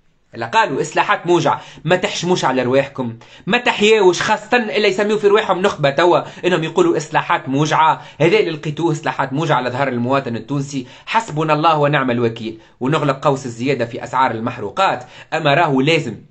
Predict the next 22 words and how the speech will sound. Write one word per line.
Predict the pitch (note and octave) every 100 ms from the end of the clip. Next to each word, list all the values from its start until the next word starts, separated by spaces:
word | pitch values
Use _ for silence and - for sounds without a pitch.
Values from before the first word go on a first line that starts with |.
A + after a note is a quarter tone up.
| _ _ -
تونس | D#3 A2+ - -
باش | A#2 -
ترجع | D3 C#3 A#2
كما | B2+ A#2
كانت، | C3+ A#2 G#2 - - _
وباش | C3+
ترجع | C#3+ D3+ D#3 -
أحسن | - D3 B2+
من |
اللي | A#2+ A#2
كانت، | B2 A2 G2+ - -
وباش | B2+ D3 D3+
يشدوها | D3 C#3+ F#3 D#3+ D3+ C3
من | E3 D3+
هم | D#3+ C#3+ - -
أهل | D#3+ D#3 A#2 - - _
لقيادة | B2 B2+ C#3 C#3 A#2+ A#2+
هذا | B2
البلد، | A#2 A#2 B2 A#2+ - - _ - C3+
من | D#3 D3+
هم | F#3 - A3
أهل | F#3+ C3+